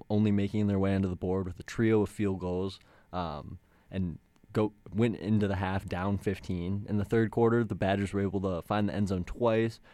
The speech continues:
but failed con-, to convert a two-point conversion to tie the game up at the end of that third quarter. Um, in the fourth quarter, the Badgers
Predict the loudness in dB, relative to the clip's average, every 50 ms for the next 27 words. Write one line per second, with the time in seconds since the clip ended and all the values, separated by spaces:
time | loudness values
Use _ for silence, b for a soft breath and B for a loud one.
0 | b b b -8 -8 -6 -2 0 2 2 2 2 0 0 0 0 -2 -8 _ -6
1 | -4 -2 0 -2 0 0 0 0 0 0 -2 -4 -6 -6 -4 -4 -4 -2 0 -2
2 | -2 -2 -2 -2 -2 -2 -2 -2 -2 -2 -2 -2 -4 -4 -4 -4 -2 -2 -4 -4
3 | -4 -4 -2 -2 -2 -4 -4 -6 -8 -12 -10 -10 -12 -10 -6 -4 -2 0 0 0
4 | -2 -4 -6 -6 -6 -6 -6 -8 -6 -6 -6 -4 -4 -4 -4 -4 -6 b b b
5 | b b b -8 -6 -6 -4 -4 -6 -8 -10 -6 -2 0 0 0 2 2 2 2
6 | 2 2 4 4 4 4 4 2 2 2 2 2 2 0 -2 -2 -4